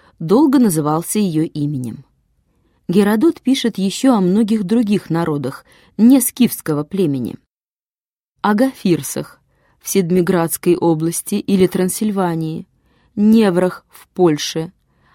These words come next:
андрофагах и меланхленах в России. Жилища последних находились в четырех тысячах стадиях или в восьмистах верстах от Черного моря к северу,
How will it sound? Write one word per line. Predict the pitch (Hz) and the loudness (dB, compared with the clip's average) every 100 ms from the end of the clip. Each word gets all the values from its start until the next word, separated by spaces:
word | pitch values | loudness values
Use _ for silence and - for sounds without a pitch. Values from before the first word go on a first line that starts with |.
| _ | _
андрофагах | 202 220 226 226 - 180 160 170 214 - _ _ _ _ _ | 0 2 2 -2 -2 0 0 -2 -6 -12 _ _ _ _ _
и | 240 | 2
меланхленах | 254 269 262 269 247 - 180 170 165 202 - - | 4 4 4 2 0 -2 2 2 0 -4 -10 -6
в | 185 | -2
России. | 196 - - 151 117 - - _ _ _ _ _ _ _ - | -2 -6 -6 -4 -4 -8 -16 _ _ _ _ _ _ _ -6
Жилища | 175 202 190 165 - 156 | -2 2 2 0 -2 -6
последних | 165 170 - 262 208 151 - _ _ _ _ _ | -6 -8 -2 0 0 -2 -6 _ _ _ _ _
находились | 185 214 220 202 285 277 - - _ _ _ | -2 0 0 4 4 4 2 -8 _ _ _
в | - | -8
четырех | - 202 226 202 - | -6 0 2 2 0
тысячах | - 196 160 151 147 - | -6 -4 -4 -4 -6 -10
стадиях | - - 180 190 175 151 147 _ | -14 -4 0 0 0 -2 -4 _
или | 233 254 277 - | 2 4 4 2
в | 190 | -4
восьмистах | 185 202 - 190 - 220 240 | -2 -2 -2 -6 -4 -6 -4
верстах | 214 240 - - 151 135 - - _ | -2 -2 -2 -4 -4 -4 -6 -18 _
от | - 175 | -4 -4
Черного | - 208 170 156 156 | 0 2 2 0 0
моря | 185 285 285 | 0 0 0
к | - | -4
северу, | - 185 139 135 - | -2 0 0 -4 -8